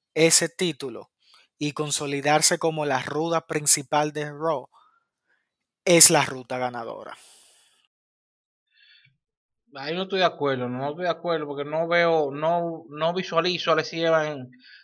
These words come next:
Speaker 2: en WrestleMania en un, en una parte importante del evento. La puedo ver en un pre-show, haciendo algo, una entrada, pero no la veo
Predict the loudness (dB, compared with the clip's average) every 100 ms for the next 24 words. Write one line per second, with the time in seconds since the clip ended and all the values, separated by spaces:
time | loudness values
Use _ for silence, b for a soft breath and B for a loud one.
0 | b -10 -6 -4 -4 0 0 2 0 -2
1 | -6 -8 -8 -2 2 2 2 -4 -2 -2
2 | 0 2 2 2 -2 -4 -12 -18 _ _
3 | _ _ _ b b b -2 0 2 2
4 | 2 0 -4 -4 -4 0 2 4 2 0
5 | -6 -12 _ _ _ _ _ -14 -12 -6
6 | 2 6 8 8 6 -4 0 4 6 6
7 | 2 -4 2 4 6 6 4 2 -2